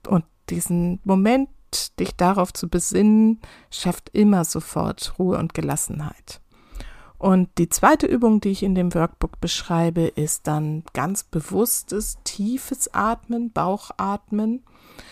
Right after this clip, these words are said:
Und das hilft ganz speziell in Stresssituationen. Wenn du merkst, hier, ne,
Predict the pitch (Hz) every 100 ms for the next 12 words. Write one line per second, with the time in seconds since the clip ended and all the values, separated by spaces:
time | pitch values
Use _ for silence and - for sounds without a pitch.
0 | - - - 185 190 - - - _ 185
1 | 285 - - - _ _ - - 202 226
2 | - - - - - 175 233 247 - -
3 | - 160 - - 170 185 196 - 170 170
4 | 170 170 - - - 147 - - 147 147
5 | - - 156 160 175 190 170 156 185 -
6 | - 185 175 - - 196